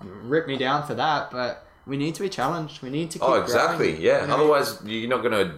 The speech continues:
Speaker 2: do anything in life.
Speaker 1: No, no. If, if, like, one of my great mentors, you know, swears by it, "If you're not growing, you're dying."
Speaker 2: Okay, yeah. If you're not going forwards, you're going backwards.
Speaker 1: Yeah.
Speaker 2: Yeah.
Speaker 1: You know, you look at nature. If, if the grass isn't growing,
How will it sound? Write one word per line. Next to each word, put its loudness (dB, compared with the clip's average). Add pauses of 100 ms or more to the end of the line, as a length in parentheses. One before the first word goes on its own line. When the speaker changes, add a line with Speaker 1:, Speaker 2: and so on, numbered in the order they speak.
Speaker 2:
do 4
anything 0
in -2
life. 0
Speaker 1:
No, -6
no. -6
If, -6
if, -2 (540)
like, -4
one 2
of 2
my 2 (400)
great 2
mentors, -2
you -4
know, -4 (880)
swears 0
by 0
it, -4
"If -8
you're -4
not -2
growing, -2
you're -6
dying." -6 (500)
Speaker 2:
Okay, 2
yeah. 6
If -10
you're 2
not 4
going 4
forwards, 2
you're 2
going 2
backwards. -2 (100)
Speaker 1:
Yeah. -6 (160)
Speaker 2:
Yeah. 4 (160)
Speaker 1:
You -6
know, 0
you 2
look 0
at -4
nature. -2 (340)
If, -10
if -6
the -8
grass 0
isn't -4
growing, -2